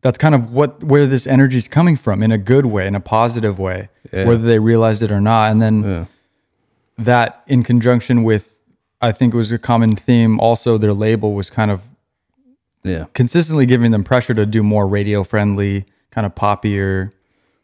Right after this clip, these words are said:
Speaker 1: things that were gonna, you know, sell more as far as marketing and stuff goes.
Speaker 2: Yeah.
Speaker 1: And I think they always kind of struggled with that a little bit.
Speaker 2: Yeah.
Speaker 1: Um, 'cause again, they were both people who wanted to kind of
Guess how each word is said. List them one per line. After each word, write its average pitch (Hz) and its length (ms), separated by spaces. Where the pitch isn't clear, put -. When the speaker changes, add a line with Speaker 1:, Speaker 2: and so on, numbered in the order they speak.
Speaker 1:
things 117 260
that 107 100
were 107 60
gonna, 98 340
you 104 80
know, 98 80
sell 120 400
more 95 460
as 104 100
far 110 160
as 98 100
marketing 101 680
and 101 160
stuff 98 240
goes. 98 460
Speaker 2:
Yeah. 92 360
Speaker 1:
And 110 140
I 101 40
think 110 160
they 117 80
always 107 200
kind 113 160
of 95 80
struggled 113 320
with 107 120
that 104 140
a 101 40
little 127 260
bit. 101 340
Speaker 2:
Yeah. 95 220
Speaker 1:
Um, 101 300
'cause 110 320
again, 117 300
they 110 80
were 107 120
both 110 360
people 110 260
who 110 100
wanted 107 400
to 110 100
kind 104 180
of 95 100